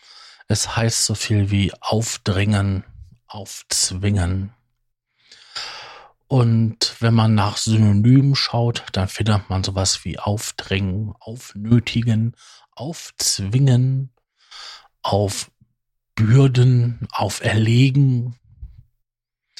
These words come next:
Auf jeden Fall jede Menge irgendwie etwas auf, auf, auf. Ja.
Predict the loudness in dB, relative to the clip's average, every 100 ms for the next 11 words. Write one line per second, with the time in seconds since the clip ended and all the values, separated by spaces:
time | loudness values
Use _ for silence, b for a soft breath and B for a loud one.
0 | B B -4 -2 2 2 2 0 -2 0
1 | 2 2 2 0 0 -2 -6 0 2 4
2 | 2 0 -2 -4 b b b b b _
3 | _ _ _ _ -8 -4 -4 -4 -8 _
4 | _ _ _ -2 0 -2 -4 -6 -8 -14
5 | _ _ _ -2 0 0 -2 -8 -10 _
6 | _ -6 -2 0 0 -4 -8 -8 B B
7 | B B _ _ _ _ _ _ B B
8 | B B B B B B B B B B
9 | _ 2 2 2 -2 -4